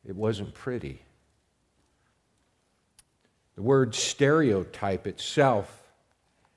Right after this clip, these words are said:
derived from the Greek language, means a solid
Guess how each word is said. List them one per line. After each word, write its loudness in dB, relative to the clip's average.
derived 2
from -6
the -4
Greek -4
language, -2
means -4
a -4
solid 0